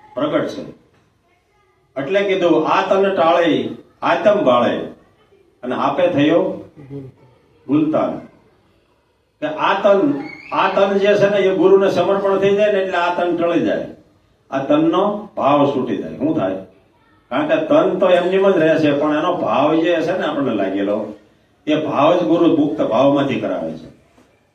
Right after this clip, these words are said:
અને આ તનનો જે ભાવ છે એટલે આ જગત પકડાય છે,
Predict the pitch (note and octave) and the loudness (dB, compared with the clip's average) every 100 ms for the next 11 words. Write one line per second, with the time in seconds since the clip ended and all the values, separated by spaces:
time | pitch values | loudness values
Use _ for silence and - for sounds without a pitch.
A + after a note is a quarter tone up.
0 | _ C3 C#3+ D3+ E3 D#3 F3 G3 F#3+ F#3 | _ -6 -4 -2 0 0 2 4 4 4
1 | - C3 D3+ F3+ F3+ F#3+ C#3 C3+ D#3+ D#3+ | 4 4 4 2 2 2 0 -2 -2 0
2 | - - - _ - C3 C3+ F#3+ F#3+ E3 | -2 -6 -14 _ -6 -2 2 2 2 2
3 | D#3+ B2+ G#2+ F#2+ F#2 - | 2 2 0 -2 -4 -8